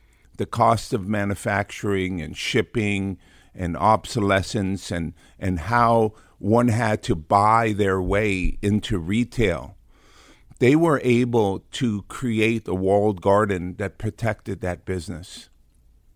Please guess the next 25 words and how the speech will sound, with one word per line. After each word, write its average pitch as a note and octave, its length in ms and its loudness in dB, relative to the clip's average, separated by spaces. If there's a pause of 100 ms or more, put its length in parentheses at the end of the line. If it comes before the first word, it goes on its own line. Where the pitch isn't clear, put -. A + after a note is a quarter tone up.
(220)
And A2 160 0
the A2+ 160 0
ability A#2+ 680 -2
for G2+ 800 0 (640)
the G#2 540 -6 (340)
internet C#3 480 2
to, G2 500 -4 (520)
uh, G#2 140 -6
happen A2+ 640 -4 (1500)
allowed A#2 840 0 (300)
for A2+ 460 0
the G2+ 200 0
evisceration F#2+ 1000 -4 (180)
of F2 240 0
that G2 280 0
walled F#2 440 0
garden F#2+ 560 0
and F2+ 200 -4
that F2+ 240 -4
distribution F#2 840 -8
network. E2 520 -12
And F2 140 -8
that's C3+ 220 0
how B2+ 240 0
th-, - 60 -20